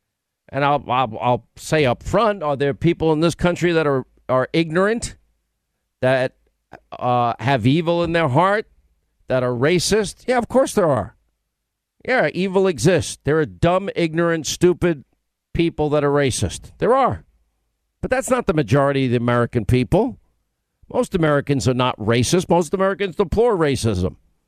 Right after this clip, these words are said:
Have we made progress? Yeah, we made a lot of progress. No thanks to Joe Biden's friends or Joe Biden himself,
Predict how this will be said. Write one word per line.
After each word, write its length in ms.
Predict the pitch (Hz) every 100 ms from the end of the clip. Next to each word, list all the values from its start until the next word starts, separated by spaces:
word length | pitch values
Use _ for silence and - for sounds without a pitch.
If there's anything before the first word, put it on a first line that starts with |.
| _ _ _ _ _ _ _ _ -
Have 180 | 131 127
we 80 |
made 280 | 143 151 156
progress? 560 | - 147 151 185 214 -
Yeah, 100 | 233
we 100 | 196
made 180 | 160 190
a 40 |
lot 240 | 180 202 240
of 80 |
progress. 680 | - 151 120 110 151 175 - - _ _ _ _ _ _ _
No 160 | 156
thanks 360 | 165 185 180 -
to 120 | 165
Joe 240 | 127 170 165
Biden's 480 | 110 156 160 143
friends 540 | - - 208 202 196 151
or 120 | 147
Joe 200 | 135 170
Biden 360 | 131 175 180 180
himself, 720 | 175 - 233 233 135 -